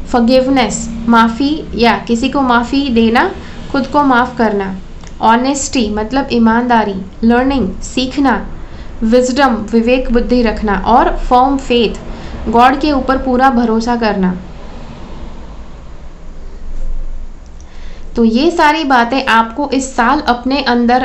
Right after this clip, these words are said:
पालते रहना है। ओके, ये सारी बातों के ऊपर आपको काम करना है। ये लोग, कई बार मैं videos बनाती हूँ, Video में already solution दिया जा रहा है और उसमें भी नीचे comments करके लोग पूछते हैं, "अच्छा, तो इसके लिए क्या करना है?"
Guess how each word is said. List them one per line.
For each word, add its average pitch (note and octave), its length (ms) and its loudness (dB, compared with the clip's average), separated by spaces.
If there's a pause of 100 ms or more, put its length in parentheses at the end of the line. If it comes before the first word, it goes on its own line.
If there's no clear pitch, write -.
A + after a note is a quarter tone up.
(280)
पालते B3 480 2
रहना A3 300 2
है। A3+ 240 2
ओके, G#3+ 200 -2 (400)
ये B3+ 80 2
सारी C4 320 2
बातों C4 300 2
के C#4 140 -2
ऊपर B3 220 2
आपको B3 220 2
काम B3 300 2
करना B3 220 2
है। C#4+ 140 0
ये D4+ 60 -2
लोग, G4+ 160 -4
कई D#4+ 180 2
बार D4+ 340 2 (320)
मैं D4 180 6
videos B3+ 500 2
बनाती A3+ 400 2
हूँ, A3 280 0 (200)
Video B3+ 280 4
में E4+ 140 6
already C4 480 4
solution C4+ 600 0
दिया B3+ 280 4
जा C4 220 2
रहा A#3 200 4
है B3 260 0 (300)
और C#4 160 4
उसमें C#4 380 4
भी F#4 120 8
नीचे D#4 260 2
comments C#4 440 2
करके C#4 320 0
लोग C4+ 200 0
पूछते B3+ 300 0
हैं, C4 140 2
"अच्छा, B3 260 2
तो C4 100 0
इसके A#3+ 260 2
लिए C4 200 2
क्या B3 220 2
करना G#3+ 300 -2
है?" G3+ 200 -2